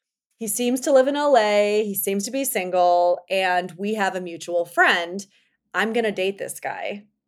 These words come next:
And she was like, "Okay." You know, at the time he had, I don't know, like, fifty thousand or seventy thousand followers.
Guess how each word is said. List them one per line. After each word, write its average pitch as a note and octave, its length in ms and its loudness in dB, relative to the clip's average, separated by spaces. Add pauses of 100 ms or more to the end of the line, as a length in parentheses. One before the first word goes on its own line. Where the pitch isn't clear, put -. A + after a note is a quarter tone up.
(100)
And A3 120 -2
she A#3+ 460 2
was G3+ 220 0
like, E3+ 420 -2
"Okay." A3+ 640 2
You G3+ 80 -2
know, F3+ 100 -4
at F3 100 -4
the - 60 -12
time F3 220 -6
he E3+ 80 -12
had, D#3+ 100 -10
I E3+ 80 -8
don't D#3+ 120 -12
know, E3 100 -10
like, E3+ 160 -4
fifty E3+ 480 -6
thousand E3+ 360 -4
or E3+ 120 -8
seventy E3+ 280 -4
thousand E3+ 300 -6
followers. F#3 480 0